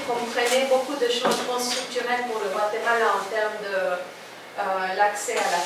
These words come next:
terre, en termes de droits des peuples indigènes, en termes de droits de l'homme. Et c'était des concessions qui ont été faites et négociées, euh, un peu à la marge du pouvoir de ces personnes-là. Et quand on a essayé de, de mettre en,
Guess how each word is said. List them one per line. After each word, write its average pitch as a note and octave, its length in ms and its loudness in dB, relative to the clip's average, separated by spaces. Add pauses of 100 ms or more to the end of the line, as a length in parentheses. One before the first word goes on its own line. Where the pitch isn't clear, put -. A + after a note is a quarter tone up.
terre, A3 480 -2
en F3+ 120 -4
termes G3+ 380 2
de - 320 10
droits G#3 300 2
des F#3 260 -4
peuples G3+ 220 -4
indigènes, G#3 720 -4
en F#3 180 -2
termes G3+ 300 -2
de F#3+ 100 -4
droits G3 260 -2
de F#3 60 0
l'homme. A3 300 2 (440)
Et A3 200 0
c'était A3+ 340 2
des A3+ 180 6
concessions C4 680 2
qui B3 120 -2
ont A3 160 -2
été A3+ 240 -2
faites A#3+ 460 4
et - 20 0
négociées, A#3+ 840 4 (480)
euh, F#3+ 460 2 (380)
un - 220 0
peu B3+ 280 8
à G#3 280 2
la A3 140 4
marge A#3+ 340 6
du G3+ 60 -8 (100)
pouvoir A3+ 340 2
de G3+ 60 -6
ces G#3 140 -4
personnes-là. G#3+ 720 0
Et G3 100 -4
quand A#3+ 120 0 (140)
on - 20 2
a G#3 140 0
essayé A3+ 520 0
de, F#3 440 -2
de F#3 180 -2 (220)
mettre A3+ 280 -2
en, A3 120 -4